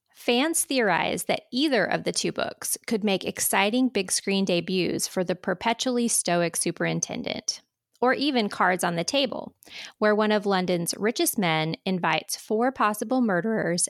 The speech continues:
and four detectives to his lavish home to solve a murder. The detectives he invites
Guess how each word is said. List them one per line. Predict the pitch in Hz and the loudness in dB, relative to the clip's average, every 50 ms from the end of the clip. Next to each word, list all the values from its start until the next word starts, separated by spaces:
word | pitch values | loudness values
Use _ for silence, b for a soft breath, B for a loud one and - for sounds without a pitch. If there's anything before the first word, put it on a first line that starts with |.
| _ - | _ -4
and | - 196 180 180 | -2 -2 -2 -2
four | - - - 214 226 240 254 | -4 -2 0 2 2 2 2
detectives | 247 277 254 - 202 180 - - 175 165 165 156 - - | 0 0 0 0 -2 -2 -2 -2 -2 0 0 0 -2 -2
to | - 196 | 0 0
his | 190 180 - | 0 0 0
lavish | 160 170 180 175 185 185 226 - - | 0 2 2 2 2 2 0 -2 0
home | - 170 165 160 160 165 | 0 0 0 0 -2 -2
to | - 180 | -4 -4
solve | - - 156 156 156 | -2 0 0 -2 0
a | 160 165 | -2 -2
murder. | 170 175 185 175 175 - - 180 _ _ _ _ _ b b b b b b b b b b - | 0 0 0 0 0 -2 -4 -6 _ _ _ _ _ b b b b b b b b b b -4
The | 226 | -4
detectives | - 220 220 - 277 302 - - 349 349 - - | -2 -2 -2 0 0 -2 -2 0 -4 -2 -2 -4
he | - 381 370 | -2 0 0
invites | 339 269 - 175 165 170 165 160 - - | 0 2 4 4 4 4 4 0 -4 -8